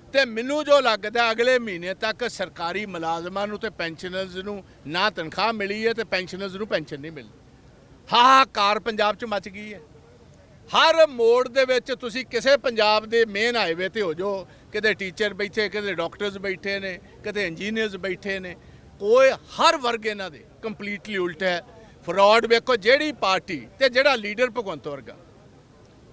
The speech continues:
ਨੌਜਵਾਨ ਭੈਣਾਂ ਨੂੰ, ਮਾਵਾਂ ਨੂੰ ਝੂਠ ਬੋਲ ਸਕਦਾ ਕਿ ਹਜ਼ਾਰ ਰੁਪਈਆ ਤੁਹਾਨੂੰ ਅਸੀਂ ਪਹਿਲੀ ਤਰੀਕ ਨੂੰ ਇੱਕ ਮਦਦ ਵਜੋਂ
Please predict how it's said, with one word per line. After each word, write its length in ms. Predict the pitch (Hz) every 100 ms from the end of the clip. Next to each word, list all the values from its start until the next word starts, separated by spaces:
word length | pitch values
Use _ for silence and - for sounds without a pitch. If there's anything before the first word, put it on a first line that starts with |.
| -
ਨੌਜਵਾਨ 680 | 185 214 254 254 254 262 262
ਭੈਣਾਂ 480 | - 196 180 202 214
ਨੂੰ, 220 | 226 220
ਮਾਵਾਂ 440 | 175 185 202 214
ਨੂੰ 160 | 220 226
ਝੂਠ 280 | - 180 180
ਬੋਲ 280 | 190 190 196
ਸਕਦਾ 320 | 190 196 202
ਕਿ 100 | 202
ਹਜ਼ਾਰ 260 | 214 180 160
ਰੁਪਈਆ 340 | 151 190 202
ਤੁਹਾਨੂੰ 320 | 202 180 165
ਅਸੀਂ 180 | 175 190
ਪਹਿਲੀ 340 | - 233 269 247
ਤਰੀਕ 340 | 190 180 -
ਨੂੰ 140 | 131 107 - _ _ _ _ _ - - - - - -
ਇੱਕ 520 | 247 - 254 240 226 - - - - - - - - -
ਮਦਦ 400 | 156 208 233 269
ਵਜੋਂ 340 | 254 247 202